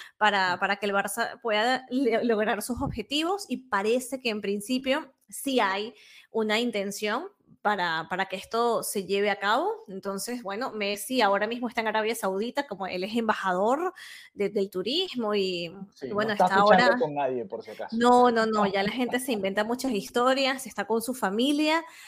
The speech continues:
Speaker 1: eh, ahí, bueno, haciendo sus labores de embajador. De hecho, no asistió al último entrenamiento del P S G precisamente para poder cumplir con este compromiso.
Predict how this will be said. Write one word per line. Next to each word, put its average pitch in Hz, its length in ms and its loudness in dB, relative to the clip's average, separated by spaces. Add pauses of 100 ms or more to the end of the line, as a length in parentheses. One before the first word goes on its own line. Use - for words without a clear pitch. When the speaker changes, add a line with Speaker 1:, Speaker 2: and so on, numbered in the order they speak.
(220)
Speaker 1:
eh, 185 260 -2
ahí, 208 360 2
bueno, 220 240 0
haciendo 208 280 -2
sus 233 240 -2
labores 226 520 6
de 233 60 2
embajador. 208 760 2
De 202 80 -4
hecho, 220 220 -8
no 208 200 -2
asistió 220 380 -2
al 220 80 6
último 226 300 4
entrenamiento 202 580 -4
del 202 180 4
P 185 60 -2
S 220 160 -6
G 233 240 0
precisamente 220 600 -4
para 202 380 0
poder 220 320 4
cumplir 214 360 0
con 202 160 -4
este 202 240 -10
compromiso. 208 680 -4